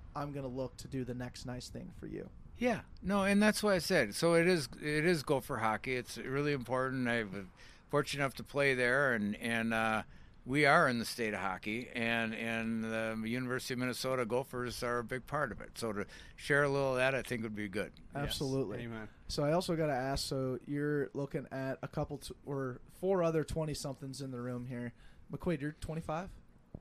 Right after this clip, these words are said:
Speaker 1: Twenty-four.
Speaker 3: Twenty-four.
Speaker 1: I'm twenty-four. Andrew's twenty-four. Marcus, you're twenty. Twenty. Okay. Some advice.
Speaker 2: Yes, sir.
Speaker 1: What would you, what, what type of advice would you give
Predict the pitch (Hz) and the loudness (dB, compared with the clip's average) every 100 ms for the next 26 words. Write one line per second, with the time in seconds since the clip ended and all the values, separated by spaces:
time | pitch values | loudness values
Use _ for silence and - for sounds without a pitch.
0 | - - - - - - 165 139 127 - | -16 -20 -20 -20 -10 -4 -2 -2 -2 -2
1 | 113 151 160 160 147 143 139 135 131 127 | -2 -2 -2 -4 -4 -2 0 0 0 -4
2 | 127 - 127 120 123 120 123 123 123 - | -6 -8 -10 -8 -6 -6 -8 -8 -14 -14
3 | - 131 127 135 - - - - 131 - | -10 -8 -8 -10 -12 -20 -20 -14 -12 -12
4 | - - 131 139 - - - - - - | -14 -10 -8 -8 -10 -20 -20 -20 -20 -20
5 | - - - 147 135 120 139 123 - - | -20 -16 -10 -8 -8 -2 -2 -2 -6 -10
6 | - - - - - 117 113 143 165 160 | -12 -18 -20 -20 -4 -4 0 0 0 0
7 | 170 143 147 151 143 139 160 - - - | -4 -4 -4 -2 -4 -2 -2 -4 -18 -8
8 | 143 165 - 202 196 175 143 120 131 123 | -4 -4 -2 -4 -2 -2 -2 -2 -2 -4
9 | 123 123 123 127 123 120 | -8 -8 -6 -4 -4 -6